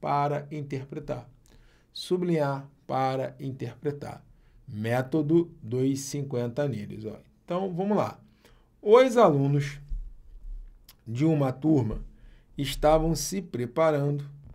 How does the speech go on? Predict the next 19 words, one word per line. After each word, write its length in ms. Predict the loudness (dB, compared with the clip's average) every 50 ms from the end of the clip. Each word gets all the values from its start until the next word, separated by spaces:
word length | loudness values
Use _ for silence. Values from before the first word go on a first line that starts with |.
| -18 -18 -18 -18 -18 -18 -20 -18 -20 -20 -20 -20 -20 -18 -18 -20 -20 -8 -2
para 380 | 2 4 4 4 4 4 4 2
um 160 | 2 0 0
concurso. 680 | 0 0 -2 -2 -2 -6 -14 -18 -18 -20 -20 -20 -20 _ -20
Constatou-se 840 | -20 -20 -18 -14 -4 0 0 0 0 2 4 4 4 4 2 -4 -8
que 300 | -8 -8 -10 -12 -12 -14 -16 -20 -20 _ _ _ _ _ _ 4
a 180 | 6 8 6
terça 760 | 6 4 -2 -6 -4 -2 2 2 2 0 0 -4 -2 0 0
parte 760 | 0 0 0 2 2 2 2 0 -4 -8 -18 -20 -20 -20 -20 _ -20 _ _ _ _ -20 -20 -20 -20 -20 -20 -20 -20 _ _ _ _ -14
do 280 | -8 -2 2 2 2
total 720 | 2 2 0 -2 -2 0 2 4 4 4 4 2 -2 -8 -16 -20 -20 -18 -18 -18 -18 -20 -20 -20 _ _ _ _
torce 500 | 2 4 6 6 6 4 2 -2 -6 -8
para 380 | -6 -4 -4 -2 -2 0 -2 -2
o 60 | -2
Manaus 500 | -2 -2 0 0 0 0 -2 -2 -2 -4
Futebol 580 | -6 -8 -8 -8 -8 -8 -6 -4 -4 -6 -6 -8
Clube. 360 | -10 -16 -16 -16 -18 -20 -20 -20 -20 -20 _ _ _ -2
A 220 | 0 2 2 2
quarta 640 | 0 -2 -2 0 2 2 2 0 -2 -4 -4 -4 -4
parte 760 | -4 -4 -2 0 0 0 -2 -2 -6 -14 -20 -20 -20 -20